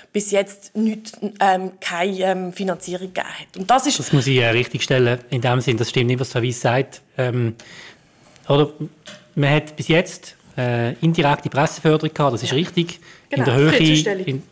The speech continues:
Speaker 2: gen-, nein, Frühzustellung haben wir nicht gehabt, Frau Weiss. Das ist falsch, hat's nicht gegeben.
Speaker 1: Doch, die, die, die hat's, die gibt's bereits jetzt
Speaker 2: Nein.
Speaker 1: ohne
Speaker 2: Die Frühzustellung wird, wird, wird, äh, wird ausgebaut und Sonntagszustellung kommt auch noch dazu.
Speaker 1: Eben,
Speaker 2: Und
Speaker 1: aber
Speaker 2: das
Speaker 1: die
Speaker 2: sind
Speaker 1: gibt's
Speaker 2: vierzig Millionen
Speaker 1: jetzt schon.
Speaker 2: Franken, das
Speaker 1: Die
Speaker 2: sind
Speaker 1: gibt's jetzt
Speaker 2: vierzig Millionen
Speaker 1: schon.
Speaker 2: Franken.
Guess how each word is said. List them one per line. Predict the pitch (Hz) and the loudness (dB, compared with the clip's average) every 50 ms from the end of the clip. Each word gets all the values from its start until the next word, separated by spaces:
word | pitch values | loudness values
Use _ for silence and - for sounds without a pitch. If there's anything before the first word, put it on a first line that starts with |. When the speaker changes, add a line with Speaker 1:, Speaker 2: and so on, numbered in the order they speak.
| - | -6
Speaker 2:
gen-, | - - - 202 - - | -4 -4 -4 -4 -4 -4
nein, | 135 127 123 143 175 | 0 2 2 2 2
Frühzustellung | - 147 151 - - - - 127 120 | 2 0 -2 -2 -2 -4 -2 -2 -2
haben | 117 | -2
wir | 117 117 | -2 -2
nicht | 135 151 - | -2 -2 0
gehabt, | - 135 123 | -2 -2 0
Frau | 135 113 | 0 -2
Weiss. | 107 - - | -2 -4 -6
Das | - | -10
ist | 110 - | -10 -4
falsch, | - - 123 120 110 - | 0 0 0 0 0 -4
hat's | - - - | -8 -6 -4
nicht | 131 123 123 | -4 -4 -4
gegeben. | - 113 92 - _ - | -4 -8 -10 -12 _ -2
Speaker 1:
Doch, | - 220 220 - - - - - _ _ - | 0 0 0 0 -4 -8 -14 -20 _ _ -20
die, | - - | -20 -20
die, | _ - - - - | _ -20 -18 -8 0
die | 254 262 | 0 2
hat's, | 247 247 247 247 - - - | 2 2 0 -2 -8 -8 0
die | - 269 262 | 0 0 2
gibt's | 277 277 277 - - - _ _ _ - | 2 0 0 -2 -12 -12 _ _ _ 0
bereits | 240 240 208 220 240 247 240 - | 0 2 4 4 2 2 0 -2
jetzt | 214 226 226 226 226 - - | 0 0 0 0 0 -4 -6
Speaker 2:
Nein. | 120 107 117 | -4 -2 0
Speaker 1:
ohne | - 240 262 277 320 | 2 4 4 6 6
Speaker 2:
Die | 285 | 6
Frühzustellung | 170 185 175 185 180 - - 170 165 160 151 | 4 4 4 4 2 4 4 4 4 4 4
wird, | 143 160 147 151 - - - - | 4 4 2 2 0 -14 -6 0
wird, | 151 151 143 147 - | 0 0 0 0 0
wird, | 143 143 139 - - | 0 0 0 0 -2
äh, | 135 127 127 127 123 117 | 0 0 2 0 0 0
wird | 131 120 160 | 0 2 2
ausgebaut | 190 196 190 - 185 160 160 165 156 156 | 0 0 2 2 4 4 4 4 2 0
und | 131 117 | -2 -2
Sonntagszustellung | - 147 143 147 143 - - 147 135 - - 131 131 127 | -2 -2 -2 -4 -6 -4 -2 -2 -2 0 2 0 0 0
kommt | - 131 123 | 0 0 0
auch | 143 | 2
noch | 147 151 | 0 0
dazu. | 143 143 - - 143 139 | -2 -4 -2 2 2 2
Speaker 1:
Eben, | 135 135 - - - - - - | 2 2 -4 -18 -20 -16 -6 -4
Speaker 2:
Und | 247 285 - | -2 0 2
Speaker 1:
aber | - - | 2 2
Speaker 2:
das | 139 | 2
Speaker 1:
die | - 254 | 2 4
Speaker 2:
sind | 151 294 | 4 6
Speaker 1:
gibt's | 320 330 | 6 6
Speaker 2:
vierzig | - - 339 330 | 4 6 4 4
Millionen | 156 147 151 147 147 | 4 4 6 6 6
Speaker 1:
jetzt | 147 - | 4 4
schon. | 143 139 | 4 2
Speaker 2:
Franken, | 151 165 170 170 - | 2 2 2 0 -2
das | - - - | -4 -4 -2
Speaker 1:
Die | - | 2
Speaker 2:
sind | 196 147 | 2 0
Speaker 1:
gibt's | 131 - - | 2 2 2
jetzt | 165 175 | 4 4
Speaker 2:
vierzig | 180 180 175 151 | 4 2 2 2
Millionen | 156 147 147 147 147 135 | 4 4 4 4 4 4
Speaker 1:
schon. | 143 131 | 4 4
Speaker 2:
Franken. | 139 151 160 160 - 165 165 | 4 2 2 2 2 0 0